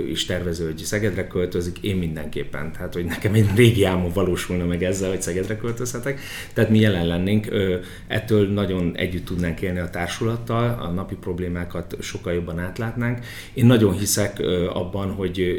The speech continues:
ö, ha jó hangulatban, tervezhetően lehet dolgozni, akkor abból olyan előadások és olyan produktumok születnek, amit a néző is megérez, ennek a jó hangulatát, Ö, nagyon fontosnak tartom a, a,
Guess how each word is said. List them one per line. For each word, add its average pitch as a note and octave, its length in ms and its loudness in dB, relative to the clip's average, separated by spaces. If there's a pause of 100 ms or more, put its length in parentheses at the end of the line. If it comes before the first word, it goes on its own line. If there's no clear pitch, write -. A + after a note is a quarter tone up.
(160)
ö, E2+ 400 0 (260)
ha F2+ 320 -4 (100)
jó A#2 200 2
hangulatban, F2+ 800 -2
tervezhetően F2 1000 -4 (360)
lehet F#2 340 -2
dolgozni, G#2 640 2
akkor - 220 -6
abból F#2+ 260 0
olyan F#2+ 240 0
előadások F#2+ 640 -4
és - 120 -10
olyan F#2 140 -4
produktumok F2+ 580 -4
születnek, G#2 600 -2
amit F#2 460 -6
a D2+ 120 -4
néző F2+ 300 -2
is - 160 -4
megérez, F2+ 720 -4 (500)
ennek F2 320 -2
a F2 40 -2
jó G2 140 2
hangulatát, A2 760 -2 (400)
Ö, F#2+ 260 0 (180)
nagyon F#2+ 340 0
fontosnak F2+ 560 -4
tartom E2+ 440 -4
a, E2+ 160 -4
a, D2+ 580 -6